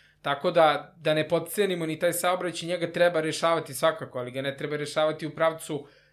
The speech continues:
više privatnih automobila koji su pritom nešto o čemu veoma mali deo stanovništva može priuštiti da razmišlja. To je više javnog prevoza, bolje organizovan javni prevoz, a, i javni prevoz koji je čistiji,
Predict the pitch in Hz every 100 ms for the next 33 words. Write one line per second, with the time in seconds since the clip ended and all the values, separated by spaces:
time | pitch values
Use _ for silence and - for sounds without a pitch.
0 | _ - 131 185 214 - 170 185 220 202
1 | 185 165 165 165 165 156 185 196 170 156
2 | 175 170 165 156 143 135 _ _ - -
3 | 151 170 175 170 160 160 151 160 135 156
4 | 147 143 139 143 151 151 143 143 143 135
5 | 131 127 135 123 139 131 127 139 131 123
6 | 127 131 127 131 131 123 131 127 - 170
7 | 170 _ _ _ - 143 143 139 143 135
8 | 156 180 170 180 185 143 123 156 185 175
9 | 185 175 165 170 170 170 156 170 165 165
10 | 143 - _ _ _ - 160 180 170 165
11 | 160 151 147 147 143 143 139 - - 139
12 | 139 135 131 147 - 143 127 110